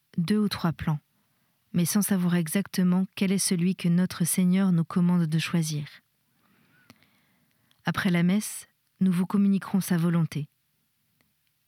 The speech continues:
Et nous vous prions de dire la messe, vous aussi, tout de suite, à notre intention. Quant à l'affaire du cardinal Dolgoroukoff, vous pouvez la remettre à plus tard. Mais vous ne manquerez pas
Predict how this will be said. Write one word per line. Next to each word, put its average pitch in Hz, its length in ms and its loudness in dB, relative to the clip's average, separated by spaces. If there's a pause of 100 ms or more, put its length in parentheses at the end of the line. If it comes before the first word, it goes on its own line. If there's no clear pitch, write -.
(100)
Et 196 80 0
nous 190 140 4
vous 196 160 0
prions 208 340 0
de 180 140 2
dire 170 200 -2
la 170 140 2
messe, 160 380 0
vous 185 140 0
aussi, 165 340 -2
tout 226 120 -2
de - 60 -2
suite, - 420 -10 (160)
à 180 120 0
notre 180 260 0
intention. 151 480 -2 (1600)
Quant 202 120 0
à 214 100 0
l'affaire 214 260 0
du 185 140 0
cardinal 190 560 0
Dolgoroukoff, 175 920 -2 (520)
vous 180 100 -2
pouvez 196 240 0
la 208 100 0
remettre 175 360 0
à 160 40 -2
plus - 180 -4
tard. 151 360 -4 (1600)
Mais 185 60 0
vous 180 140 2
ne 196 80 4
manquerez 202 340 0
pas 180 320 -2